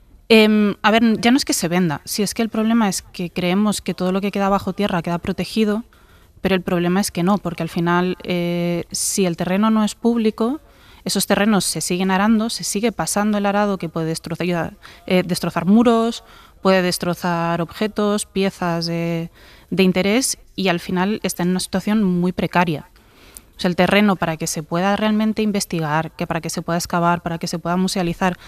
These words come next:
para que sea realmente de todo el mundo y todo el mundo pueda visitar esa ciudad romana y se pueda saber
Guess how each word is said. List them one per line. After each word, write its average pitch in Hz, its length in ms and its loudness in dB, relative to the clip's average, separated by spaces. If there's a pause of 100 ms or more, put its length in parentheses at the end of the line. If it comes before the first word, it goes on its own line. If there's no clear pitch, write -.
(220)
para 180 160 4
que 165 100 -4
sea 196 180 0
realmente 233 360 4
de 214 80 2
todo 208 160 0
el 202 60 2
mundo 214 200 2
y 170 60 -2
todo 170 140 -2
el 180 40 0
mundo 190 180 0
pueda 185 220 0
visitar 185 480 -2
esa 185 200 -6
ciudad 180 240 -4
romana 208 500 0 (340)
y 190 80 0
se 185 140 0
pueda 180 240 2
saber 190 320 -2